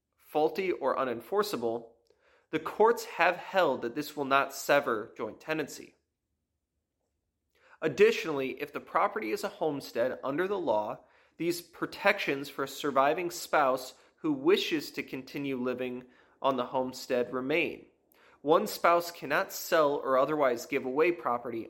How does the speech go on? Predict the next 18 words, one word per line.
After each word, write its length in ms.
unless 320
both 500
spouses 580
agree 360
in 120
writing. 380
If 160
the 80
court 400
finds 520
there's 200
a 40
joint 460
tenancy 680
that 200
has 340
been 220
severed, 680